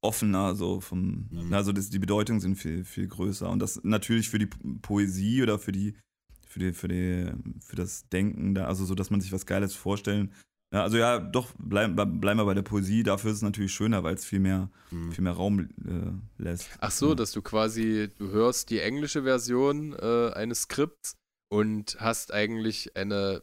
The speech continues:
Speaker 2: mehrdeutige Interpretationsvariante bei einem Satz und nagelst das aber fest durch diese deutsche Präzision als, als Beispiel, ne? Und,
Speaker 1: Genau,
Speaker 2: und nimmst
Speaker 1: genau,
Speaker 2: quasi diese
Speaker 1: ja.
Speaker 2: sieben, acht anderen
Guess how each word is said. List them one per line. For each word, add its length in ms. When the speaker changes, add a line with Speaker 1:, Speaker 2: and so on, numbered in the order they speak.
Speaker 2:
mehrdeutige 640
Interpretationsvariante 1300
bei 140
einem 200
Satz 300
und 120
nagelst 420
das 120
aber 140
fest 400
durch 140
diese 240
deutsche 300
Präzision 720
als, 240
als 180
Beispiel, 480
ne? 320
Und, 180
Speaker 1:
Genau, 340
Speaker 2:
und 180
nimmst 240
Speaker 1:
genau, 180
Speaker 2:
quasi 220
diese 240
Speaker 1:
ja. 80
Speaker 2:
sieben, 260
acht 300
anderen 560